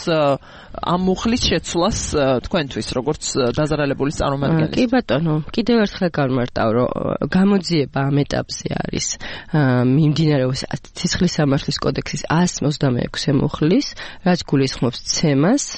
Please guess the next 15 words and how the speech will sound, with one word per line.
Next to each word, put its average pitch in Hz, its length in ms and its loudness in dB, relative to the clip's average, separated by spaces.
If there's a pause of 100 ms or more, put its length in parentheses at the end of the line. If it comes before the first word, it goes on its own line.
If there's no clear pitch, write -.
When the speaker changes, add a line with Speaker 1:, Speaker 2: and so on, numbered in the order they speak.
(340)
Speaker 2:
აა, 147 280 2
როგორც 147 320 2
წეღან 139 360 0
ძალიან 127 280 2
კარგად 135 320 0
აღნიშნე, 123 480 0
ნინო, 123 260 2 (260)
ორი 151 320 2
პირი 135 380 0
შეხვდა - 480 -2
ერთმანეთს 131 640 0
და 123 160 0 (340)
უჯებმა 143 540 0
იჩხუბეს, 139 600 2
დაახლოებით 143 640 0